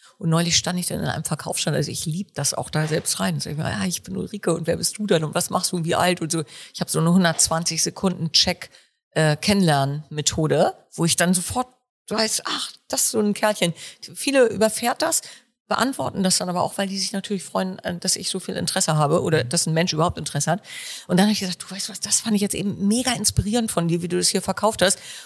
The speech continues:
Und hab dann so eine Videobotschaft gedreht in seinem Beisein für alle Erdbeerverkäufer und dann in die Gruppe geschickt. Wir können die auch über so eine Erdbeer-App wegschicken. Und dann sagt er, „Ach, so machst du das?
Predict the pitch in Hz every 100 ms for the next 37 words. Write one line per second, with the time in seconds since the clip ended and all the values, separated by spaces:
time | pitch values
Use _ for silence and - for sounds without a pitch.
0 | - 185 185 220 - 208 190 196 180 196
1 | 233 233 190 196 - 196 - - - 156
2 | 233 - - 196 180 185 180 208 208 170
3 | 208 - _ _ - - - - 208 -
4 | - 226 208 - 202 202 170 180 185 185
5 | 196 165 185 226 202 - - 190 - 220
6 | - 165 - 180 175 156 - 170 170 165
7 | - - 190 - - - - 190 - -
8 | 226 196 202 - - - _ - 165 170
9 | 175 - 170 - - - - 208 233 208
10 | - - 160 156 143 214 - -